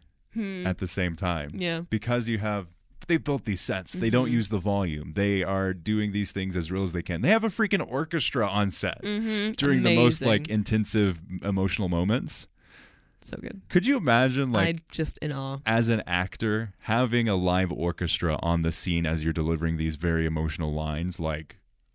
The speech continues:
Speaker 2: <gasps> that is, just adds a whole level. There's no
Speaker 1: I feel
Speaker 2: way
Speaker 1: like I
Speaker 2: you
Speaker 1: wouldn't be able to
Speaker 2: couldn't
Speaker 1: act
Speaker 2: Yeah.
Speaker 1: after that without it, you know?
Speaker 2: Uh-huh.
Speaker 1: Like, like, no, I need my music.
Speaker 2: It's, like, so real. Like, you get it,
Speaker 1: Mm-hmm.
Speaker 2: you're getting as close to the finished product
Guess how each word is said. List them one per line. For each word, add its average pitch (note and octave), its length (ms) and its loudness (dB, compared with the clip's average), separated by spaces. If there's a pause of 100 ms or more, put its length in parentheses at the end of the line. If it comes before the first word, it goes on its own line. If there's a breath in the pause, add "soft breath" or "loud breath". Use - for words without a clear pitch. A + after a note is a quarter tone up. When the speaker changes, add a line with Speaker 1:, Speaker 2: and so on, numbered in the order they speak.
(220)
Speaker 2:
<gasps> B4+ 1000 -14
that F#2 440 -2
is, F#2 480 -4 (300)
just B2 280 0
adds G#2+ 260 0
a G2+ 80 4
whole G2 200 2
level. F2+ 280 2
There's A2+ 200 2
no C3+ 140 2
Speaker 1:
I - 40 6
feel C#3 40 4
Speaker 2:
way C3+ 120 8
Speaker 1:
like - 20 8
I B2 80 4
Speaker 2:
you - 60 6
Speaker 1:
wouldn't G3 140 0
be E3+ 60 0
able D#3+ 120 4
to D#3+ 80 -4
Speaker 2:
couldn't - 100 -4
Speaker 1:
act C#3+ 440 -4
Speaker 2:
Yeah. G2+ 320 2
Speaker 1:
after F3 420 0
that D#3 220 6
without F3+ 420 6
it, D3+ 220 2
you C#4+ 120 6
know? B3 120 10
Speaker 2:
Uh-huh. C4 160 10
Speaker 1:
Like, - 300 8
like, F#3+ 140 2 (260)
no, A3+ 220 6
I A3+ 100 8
need A#3+ 240 4
my G3 160 2
music. B3 540 6
Speaker 2:
It's, - 260 4
like, A2+ 180 4
so - 280 4
real. F#2+ 560 2 (240)
Like, F#2 260 -4 (140)
you G#2 160 0
get G#2+ 240 0
it, - 60 -4
Speaker 1:
Mm-hmm. G#2+ 60 -4
Speaker 2:
you're A2+ 100 4
getting A#2+ 260 2
as G2+ 120 2
close G#2+ 300 2
to A#2 180 0
the F2 520 -2
finished F#2+ 400 -2
product F2 520 -2